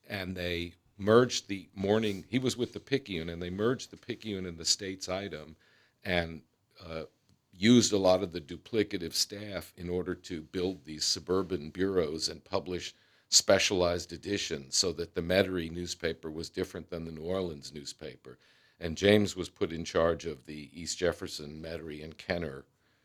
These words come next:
Bureau, which at the time probably had a dozen reporters, photographers, prep sports writers, et cetera.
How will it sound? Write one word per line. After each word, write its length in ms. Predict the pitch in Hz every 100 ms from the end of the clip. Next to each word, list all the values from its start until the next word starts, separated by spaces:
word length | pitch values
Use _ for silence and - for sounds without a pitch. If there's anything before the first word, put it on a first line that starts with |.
| _ _
Bureau, 400 | 80 71 69 60
which 240 | 82 87 -
at 100 | 85
the 80 | 76
time 320 | - 98 95
probably 300 | 82 76 82
had 140 | 76
a 40 | 71
dozen 540 | 71 78 78 82 69 65
reporters, 600 | 76 - - 87 80 78
photographers, 960 | - 76 - 76 76 71 71 73 64 - -
prep 240 | 82 73
sports 420 | - 78 80 -
writers, 680 | 73 69 69 69 69 - -
et 100 | 71
cetera. 400 | - 78 - -